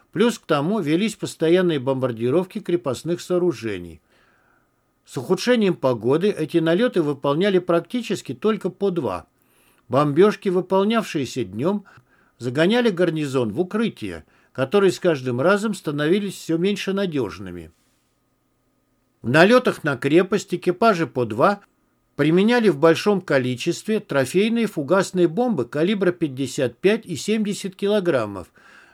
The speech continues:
дававшие большой разрушающий эффект. При систематических действиях авиации днем и ночью у солдат совершенно расстроились нервы.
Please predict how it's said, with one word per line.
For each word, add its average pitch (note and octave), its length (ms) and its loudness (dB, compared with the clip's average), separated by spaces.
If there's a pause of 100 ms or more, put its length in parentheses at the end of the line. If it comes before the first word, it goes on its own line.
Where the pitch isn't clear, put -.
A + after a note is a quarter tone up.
дававшие C#3 760 2
большой C#3 520 -2
разрушающий F#3+ 840 0
эффект. A2+ 400 -6 (720)
При C#3 160 -2
систематических E3 1080 -2
действиях D3+ 540 -2
авиации B2+ 540 0
днем D#3 380 -2
и - 20 -2
ночью A#2+ 520 -4 (320)
у A2+ 80 -10
солдат D3+ 440 0
совершенно G3 600 0
расстроились F#3 720 -2
нервы. G#2+ 440 -4